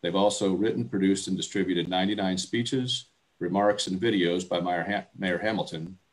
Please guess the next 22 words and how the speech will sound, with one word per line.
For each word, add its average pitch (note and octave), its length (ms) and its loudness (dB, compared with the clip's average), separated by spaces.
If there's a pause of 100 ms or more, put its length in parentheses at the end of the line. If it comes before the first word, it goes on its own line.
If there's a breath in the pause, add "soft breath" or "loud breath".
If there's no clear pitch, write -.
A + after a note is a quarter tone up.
(160)
most A#2+ 300 -2
of - 120 -2
which F#2 240 -2
are F2 220 -2
now E2+ 220 -2
on E2+ 200 -4
the D#2+ 80 -6
city's E2 320 -6
website. - 480 -8 (840)
And F#2+ 80 2
if G2 100 -4
you G#2 140 4
aren't G2 140 6
aware G2 200 4
of F2 100 0
these, F2 200 0
I F2 60 0
think F#2+ 240 -4
you F#2 120 -2
all E2 140 0
get G2 200 -4
them. D#2+ 300 -6